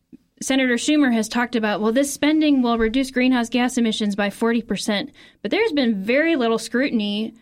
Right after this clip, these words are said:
over that assumption. And I don't see how you get there,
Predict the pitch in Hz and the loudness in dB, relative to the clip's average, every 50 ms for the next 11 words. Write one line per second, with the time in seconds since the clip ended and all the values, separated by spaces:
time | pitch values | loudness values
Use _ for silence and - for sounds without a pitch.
0 | _ _ _ _ _ _ 240 247 240 247 240 233 208 208 202 208 220 233 233 226 | _ _ _ _ _ _ 0 0 2 0 -2 0 0 0 0 0 0 -2 -2 -4
1 | - _ _ _ _ 240 220 - - 262 302 294 285 - 214 151 143 147 - 214 | -8 _ _ _ _ -4 -2 0 2 0 0 0 0 -2 -4 -4 -4 -4 -4 -2
2 | 220 220 226 254 294 311 294 269 - - 247 233 208 - - 269 294 320 285 269 | -2 0 0 2 2 2 2 0 0 -2 -2 -2 -4 -2 -2 0 0 2 2 0
3 | 269 220 226 240 269 262 - 190 175 170 170 180 196 208 | 0 -2 -2 -4 -4 -4 -4 -4 -2 -2 -2 -4 -4 -6